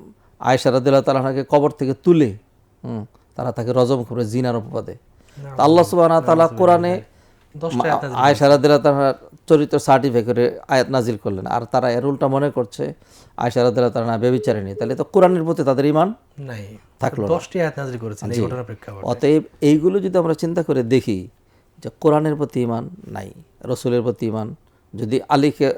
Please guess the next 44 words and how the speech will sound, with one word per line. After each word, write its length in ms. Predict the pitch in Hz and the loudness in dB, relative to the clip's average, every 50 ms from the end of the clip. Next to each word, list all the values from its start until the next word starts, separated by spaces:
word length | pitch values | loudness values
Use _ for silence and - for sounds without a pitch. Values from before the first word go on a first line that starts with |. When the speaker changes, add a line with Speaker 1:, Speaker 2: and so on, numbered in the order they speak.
| - 143 | -4 -2
Speaker 1:
নবী 180 | 143 139 139 | -2 -2 0
মনে 220 | 139 143 139 143 135 | 0 0 0 0 0
করা 160 | - 135 127 | 0 0 0
হয় 80 | 123 | 0
তাহলে 160 | 120 123 123 127 | 0 0 0 0
রসুলের 200 | 123 - 120 120 | 0 0 -2 -2
প্রতি 180 | 123 113 139 | -2 -2 -2
ঈমানটা 220 | 139 135 135 127 143 | -2 -2 -2 -2 -2
Speaker 2:
ঈমানটা 180 | 151 165 - | -2 -2 -2
চলে 200 | - 151 135 127 | -4 -8 -10 -10
যায়। 200 | 110 104 95 92 | -10 -10 -12 -8
Speaker 1:
থাকে 220 | 95 98 - 120 101 | -8 -8 -6 -6 -8
না। 140 | 90 98 - _ _ _ _ - | -10 -10 -16 _ _ _ _ -2
যদি 160 | - 143 147 170 | 0 2 2 4
মনে 220 | 175 180 180 180 | 4 4 2 2
করা 180 | 165 180 160 165 | 2 4 4 4
হয় 80 | 160 | 4
যে 120 | 151 151 147 | 4 2 -2
জিবরাইল 640 | 131 135 156 147 151 156 151 147 143 139 143 - - _ _ _ _ _ _ _ _ | 2 2 2 2 4 4 4 4 4 2 -2 -4 -6 _ _ _ _ _ _ _ _
খেয়ানত 320 | - 165 156 165 170 165 - | 4 6 6 6 6 4 2
করছে 240 | - 147 117 - 131 | -2 -2 -2 -2 -2
তাহলে 180 | 110 127 127 123 | -2 0 0 0
ফেরেশতাদের 440 | - 143 143 139 - - 131 131 123 | 2 0 0 0 -2 -4 -4 -4 -2
প্রতি 200 | 135 127 139 151 | -2 0 0 0
ঈমান 180 | 147 170 185 | 0 0 -2
Speaker 2:
না। 420 | 196 - _ _ _ _ - 131 110 | -2 -6 _ _ _ _ -18 -12 -8
Speaker 1:
থাকে 200 | 120 104 - 104 | -8 -6 -6 -6
না, 100 | 101 98 | -6 -4
পাশাপাশি 340 | - 143 - 147 135 131 | -4 -4 -2 -2 -2 0
আল্লাহর 260 | 147 143 151 160 160 143 | 2 4 4 4 4 2
প্রতি 200 | 143 127 156 151 | 0 -2 0 0
ঈমান 220 | 151 165 196 226 - _ _ _ _ - - | 0 0 -2 -4 -6 _ _ _ _ -20 -20
Speaker 2:
থাকে 180 | 135 113 - | -20 -18 -12
না। 60 | 117 127 | -8 -8
Speaker 1:
থাকে 160 | 107 98 98 | -6 -6 -8
না। 140 | - 95 - _ _ _ _ _ _ _ _ | -10 -12 -18 _ _ _ _ _ _ _ _
তো 80 | - - - | -10 -8 -6
ঈমান 340 | - 156 156 156 156 156 147 | -4 -4 -4 -2 -4 -4 -4
যাওয়ার 340 | 127 135 123 123 127 127 127 | 0 2 2 2 2 0 -2
জন্য 280 | 135 127 127 127 120 | -4 -6 -6 -6 -8
তো 140 | 107 - 120 | -8 -8 -10
ছয়টা 380 | 117 - - 131 123 117 123 120 | -10 -4 -2 0 0 2 0 0
রুকনের 340 | 117 120 - - 120 120 117 | -2 -2 -2 -2 -2 -2 -2
মধ্যে, 360 | 110 104 95 98 104 117 | -4 -4 -6 -6 -8 -8